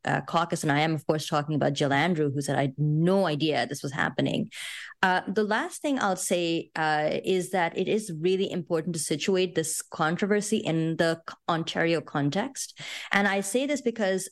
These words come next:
I, not everybody lives in Ontario and may have lost track of the <clears throat> Greenbelt scandal,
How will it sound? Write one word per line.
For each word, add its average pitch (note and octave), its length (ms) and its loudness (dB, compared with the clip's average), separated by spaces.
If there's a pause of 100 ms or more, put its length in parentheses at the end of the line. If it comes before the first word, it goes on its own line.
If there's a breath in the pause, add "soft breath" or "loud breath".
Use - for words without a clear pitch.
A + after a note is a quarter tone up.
I, F3 160 0
not F#3 300 0
everybody F#3+ 320 2
lives D#3+ 200 -2
in F#3 80 0
Ontario F3+ 560 2
and E3 200 0
may E3+ 100 2
have F3+ 180 0
lost D#3+ 320 0
track G3 400 2
of D#3 240 2
the F3 360 2
<clears throat> - 100 -4
Greenbelt F#3+ 1000 2
scandal, F#3 600 -2